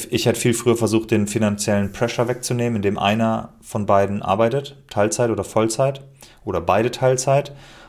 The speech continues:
und, ähm, das Einkommen erstmal gesichert und mit dem Rest halt, äh, mit der restlichen Zeit dann, ähm, äh, daran gearbeitet. Oder was sie jetzt macht, dass sie Logos designt für dreitausend Euro pro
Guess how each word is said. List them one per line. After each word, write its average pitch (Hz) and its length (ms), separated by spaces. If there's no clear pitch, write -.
und, 101 480
ähm, 92 580
das - 180
Einkommen 104 420
erstmal 92 380
gesichert 120 600
und 98 560
mit 98 200
dem 90 140
Rest 110 340
halt, 131 280
äh, 117 220
mit 104 140
der 95 100
restlichen 127 380
Zeit 127 320
dann, 131 340
ähm, 123 640
äh, 117 260
daran 120 400
gearbeitet. 123 640
Oder 110 260
was 101 220
sie 123 80
jetzt 135 240
macht, 131 260
dass 113 140
sie 113 80
Logos 117 420
designt 120 400
für - 120
dreitausend 107 520
Euro 107 300
pro 104 680